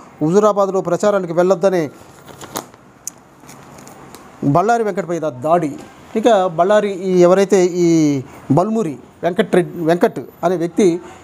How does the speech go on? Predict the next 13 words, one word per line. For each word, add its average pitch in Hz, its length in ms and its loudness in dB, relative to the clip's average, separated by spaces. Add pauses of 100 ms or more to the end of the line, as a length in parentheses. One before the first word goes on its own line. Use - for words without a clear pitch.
(140)
ఇప్పుడు 208 240 2
హుజూరాబాద్లో 202 640 0
కాంగ్రెస్ 180 540 -4 (460)
అభ్యర్థి, 190 440 0 (480)
ఆయనని 208 580 0 (340)
అక్కడ 185 220 0
ప్రచారానికి 202 720 -2
వెళ్లకుండా 190 540 0
ఉండటం 180 400 2
కోసమే 185 440 0
ఆయన 165 200 0
మీద 151 140 -4
దాడి 160 320 0